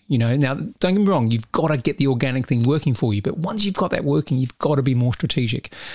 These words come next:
And these two things are absolutely key to doing that. So today I have on the show the world expert,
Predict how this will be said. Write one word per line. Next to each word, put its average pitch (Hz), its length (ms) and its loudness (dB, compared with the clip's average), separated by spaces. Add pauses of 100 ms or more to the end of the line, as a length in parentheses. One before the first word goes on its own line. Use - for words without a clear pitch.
(260)
And 135 140 4
these 139 160 2
two 131 160 0
things 120 380 2
are - 80 -8
absolutely - 440 0
key 110 520 0
to - 100 -2
doing 107 300 2
that. 104 240 -2 (640)
So 170 140 2
today 170 420 0
I 147 160 0
have 160 460 -2
on 151 160 4
the 196 80 4
show 131 500 2 (600)
the 139 100 2
world 165 600 2 (100)
expert, - 720 -2